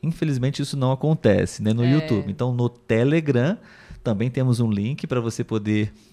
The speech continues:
Speaker 1: fazer parte dessa lista, onde nós compartilhamos, às vezes, os mesmos conteúdos,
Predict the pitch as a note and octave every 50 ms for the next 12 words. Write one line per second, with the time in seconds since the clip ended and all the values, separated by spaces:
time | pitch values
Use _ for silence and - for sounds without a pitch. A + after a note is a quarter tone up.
0 | - - - G2+ G2+ G#2+ G2 - - - G#2 G#2+ B2 C#3+ C#3+ - - D#3 B2+ A#2
1 | - - F#2+ G2 G2 G#2+ B2+ C#3+ C#3 - A#2+ A#2 A#2 B2 A#2+ B2 C#3 - - -
2 | - G#3+ - C4 B3 - - B3+ F#3+ E3+ F3 F3+ F#3+ G3+ - - - D#3 D#3 C#3+
3 | C#3+ D#3+ F3 F#3 F3 E3 D#3+ D3 C3 C3 B2 C3 D3 D#3 D3 C#3+ C3+ - - -
4 | B2+ B2+ B2 - A2 G2+ G#2 A2 C3+ F3 G3 F#3 B3 C4+ - -